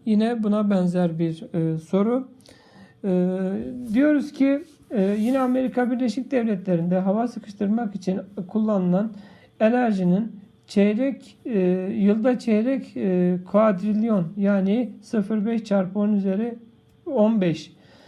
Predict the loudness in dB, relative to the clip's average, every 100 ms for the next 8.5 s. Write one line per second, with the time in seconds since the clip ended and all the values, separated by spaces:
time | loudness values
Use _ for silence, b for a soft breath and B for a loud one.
0 | B B B B -2 2 2 2 2 2
1 | 2 0 0 0 0 0 0 0 0 -2
2 | -2 0 2 2 0 -6 B B B B
3 | _ 4 4 4 2 2 2 0 0 -4
4 | -8 -12 -4 -2 0 0 0 2 4 4
5 | 2 2 2 2 2 2 4 2 2 0
6 | 0 -2 0 0 2 0 0 -2 0 0
7 | 2 2 2 4 2 2 2 2 2 0
8 | 0 2 2 0